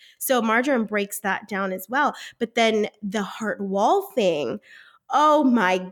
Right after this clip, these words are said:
gosh, how many people, and it's, it's common. It's so common because once you've been hurt or betrayed, um, in the past,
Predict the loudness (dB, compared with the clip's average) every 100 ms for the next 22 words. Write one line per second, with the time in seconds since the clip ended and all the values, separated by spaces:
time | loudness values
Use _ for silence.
0 | -2 2 2 2 -2 -2 0 2 0 -2
1 | -4 -4 -2 2 2 2 -6 -4 -4 -6
2 | -10 -4 -2 -2 -2 -4 -6 -2 -2 -2
3 | -2 0 0 -2 -2 -4 0 -2 -2 -2
4 | -2 -4 -6 -8 -8 -12 -14 -12 -4 -2
5 | -2 -4 -8 -4 -2 2 2 0 -6 -14
6 | -20 -2 0 0 2 2 2 -2 -4 -2
7 | -2 -6 -12